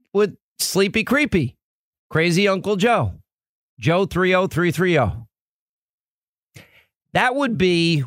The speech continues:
what? How would we describe that? Well, I think, you know, it sounds a little bit like pay to play, buying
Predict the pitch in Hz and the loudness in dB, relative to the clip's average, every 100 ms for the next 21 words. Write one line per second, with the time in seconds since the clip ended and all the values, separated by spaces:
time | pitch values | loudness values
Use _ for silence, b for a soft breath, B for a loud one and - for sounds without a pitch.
0 | - - 160 143 - - - - _ _ | -6 -2 0 2 0 -8 -12 -14 _ _
1 | _ _ _ - 233 285 240 202 196 165 | _ _ _ -4 0 2 0 0 0 0
2 | - - 180 165 107 113 76 - _ _ | -2 0 0 0 0 -2 -2 -12 _ _
3 | _ b b b - 254 196 202 190 165 | _ b b b -6 0 2 2 2 0
4 | - 180 165 - _ _ _ - 156 156 | 0 -2 -2 -8 _ _ _ -6 -2 0
5 | 151 - 156 165 135 139 160 151 151 123 | 0 0 0 2 0 2 0 0 0 0
6 | 123 - 139 139 110 87 - 170 180 175 | -2 0 0 2 0 -4 -4 0 2 2
7 | 165 170 165 123 120 120 117 110 107 | 2 2 0 0 0 2 2 0 -2